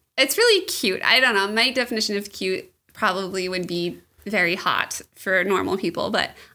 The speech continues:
I think it's really cute how she does it. And she does, like, this little smile and blushes. Very pretty. And <laughs> she says, "Look, I'm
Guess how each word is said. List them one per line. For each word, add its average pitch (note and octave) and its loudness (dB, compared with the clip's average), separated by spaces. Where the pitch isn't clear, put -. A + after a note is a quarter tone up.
I A3+ 2
think G#3+ 0
it's - -8
really - -10
cute - -6
how - -2
she - -4
does - -2
it. - 0
And A3 0
she G#3+ -4
does, A3 0
like, G#3+ -2
this G#3+ -6
little G3 -4
smile G3 0
and G3 0
blushes. G#3+ -4
Very - 0
pretty. - -6
And G#3 2
<laughs> A#3+ -6
she - 0
says, A#3+ -2
"Look, C4 0
I'm B3 2